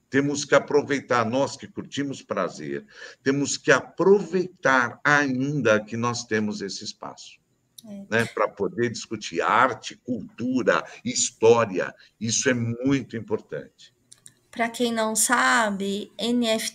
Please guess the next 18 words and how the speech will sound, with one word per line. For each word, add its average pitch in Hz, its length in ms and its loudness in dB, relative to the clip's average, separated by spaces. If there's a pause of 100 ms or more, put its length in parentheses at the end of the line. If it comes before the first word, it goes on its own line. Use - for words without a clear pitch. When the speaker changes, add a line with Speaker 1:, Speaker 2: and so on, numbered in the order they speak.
Speaker 2:
T 247 380 0
é 208 140 -2
token 269 840 -2
não 247 260 0
fungível. 202 1040 0 (160)
<laughs> - 100 4
Speaker 1:
Isso, 98 460 0
ó, 135 120 8
facilitou 151 680 6
um 147 60 6
bocado. 87 560 0 (540)
Facilitou 120 840 0
um 127 40 -6
bocado 110 640 0
pra 92 200 2
todos 82 460 -6
nós. 107 400 4 (520)
É, 95 480 4